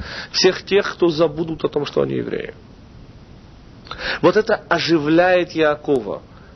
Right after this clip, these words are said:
С-, народ Израиля жив. Ам Исраэль Хай. Исраиль одно из имен более высокого уровня,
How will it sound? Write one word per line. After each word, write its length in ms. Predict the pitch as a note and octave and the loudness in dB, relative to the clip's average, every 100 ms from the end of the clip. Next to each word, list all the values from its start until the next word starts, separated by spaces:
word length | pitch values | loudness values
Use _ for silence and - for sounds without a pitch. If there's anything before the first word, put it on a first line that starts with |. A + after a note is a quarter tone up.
| - - - - - - - - - - - - - - - | -20 -20 -20 -20 -20 -20 -20 -20 -20 -20 -20 -20 -20 -20 -10
С-, 380 | - - - - | -6 -4 -4 -2
народ 480 | D#3+ E3 G3 A3+ A3+ | 2 4 4 2 0
Израиля 840 | F#3 D#3+ E3 E3+ G3 G3+ F#3+ F#3+ F#3 | -6 -2 2 2 4 4 4 4 2
жив. 580 | F3+ C#3 D#3 C#3 - - - - - - - - - - - - - - - - - - - - - - - - - | -2 -4 0 0 -2 -12 -20 -20 -20 -20 -20 -20 -16 -12 -12 -14 -20 -20 -20 -20 -20 -20 -20 -20 -20 -20 -20 -6 0
Ам 360 | F#3+ A3+ F#3+ - | 2 2 -2 -10
Исраэль 720 | D#3+ - - D#3+ E3+ E3+ E3 | -6 -6 -2 2 4 4 2
Хай. 340 | D#3 D#3 B2+ G2+ | 0 2 2 2
Исраиль 440 | B2+ - E3+ F3+ D3+ | -4 0 2 2 0
одно 160 | D#3 | -4
из 120 | D3+ | -8
имен 300 | D3+ D3+ B2+ - - - - | -4 -4 -4 -8 -20 -20 -4
более 240 | C3+ D3 C3+ | 2 4 4
высокого 400 | B2 C3+ A#2+ A#2+ | 0 -2 -2 -4
уровня, 460 | B2+ B2 A2+ G#2 | -2 -2 -2 -8